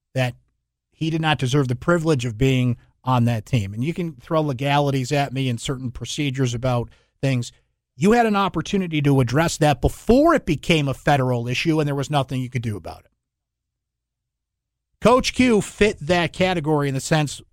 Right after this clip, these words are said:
of there was enough there. There was a pattern here. There were enough people that spoke up, went to people they trusted in compliance, in administration, the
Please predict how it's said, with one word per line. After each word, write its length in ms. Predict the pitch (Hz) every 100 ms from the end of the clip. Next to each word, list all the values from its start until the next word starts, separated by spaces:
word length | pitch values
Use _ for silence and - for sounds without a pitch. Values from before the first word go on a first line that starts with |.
| -
of 300 | 127 101 104
there 200 | 180 214
was 300 | 196 196 -
enough 600 | 165 143 143 139 - - -
there. 300 | 110 92 85 _ -
There 160 | 185
was 240 | 190 180 175
a 100 | 151
pattern 760 | - - 175 175 147 113 92 _
here. 320 | 147 107 90
There 140 | 107 160
were 220 | 165 165
enough 280 | 170 190 -
people 320 | 180 - 147
that 160 | 127 -
spoke 420 | - 175 196 -
up, 240 | 143 143 - _
went 200 | - - 226
to 80 |
people 320 | - 202 202 180
they 180 | 165
trusted 640 | - 185 185 - 139 113 - _ _ _ _ -
in 440 | 160 196 208 214
compliance, 720 | - 175 - 180 175 175 165
in 160 | 143 185
administration, 920 | 202 202 185 - 160 147 - 151 147 - _ _ -
the 340 | 139 135 123